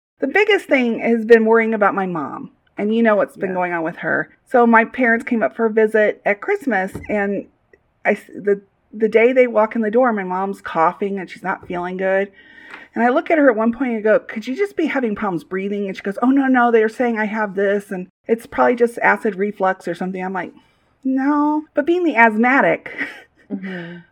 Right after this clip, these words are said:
Speaker 1: I, I haven't been one who has a ton of, um, wheezing as much as I have a lot of coughing fits.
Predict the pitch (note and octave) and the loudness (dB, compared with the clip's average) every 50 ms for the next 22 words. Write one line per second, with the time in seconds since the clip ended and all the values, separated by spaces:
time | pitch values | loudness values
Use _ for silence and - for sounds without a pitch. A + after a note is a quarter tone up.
0 | - G3+ - - F3+ G3+ G3+ - A3+ A3 G#3+ C4 C#4+ D#4+ C4 F#3 G3 G3+ G3+ G3+ | -14 -12 -4 -2 -2 -2 -2 -4 -6 -6 -4 -2 -2 -2 0 2 2 2 2 2
1 | F#3+ F#3 F#3 F3+ E3+ F3 F3 E3 D3+ - G3+ F3+ E3+ D#3+ - - C3+ - - - | -2 -4 -4 -4 -6 -8 -8 -8 -6 -4 -2 -2 -2 -4 -2 -4 -6 -6 -6 -10
2 | - - A3+ G#3 G3+ G3+ G3+ F#3+ F3+ E3+ E3 D#3+ E3 - - D#3+ D#3 D3+ - D#3+ | -12 -8 -6 -4 -2 -2 -2 -2 -2 -2 -2 -2 -4 -2 -2 -2 -2 -4 -6 -8
3 | E3+ F#3 G3 G3 A3 G#3+ B3+ A#3+ A3 G3 F3 F3+ F3+ F3 - F#3+ E3+ E3+ D#3 F#3 | -10 -10 -6 -6 -4 -2 0 -2 -2 -2 -4 -4 -6 -8 -6 -6 -6 -6 -4 -4
4 | F3 D#3+ E3 E3 D#3+ D3+ - - - - E3 D3+ - D3 D3 - - - - - | -4 -4 -2 -2 -4 -4 -4 -10 -12 -12 -14 -10 -6 -6 -6 -6 -6 -8 -10 -10
5 | - _ _ - - | -10 _ _ -20 -20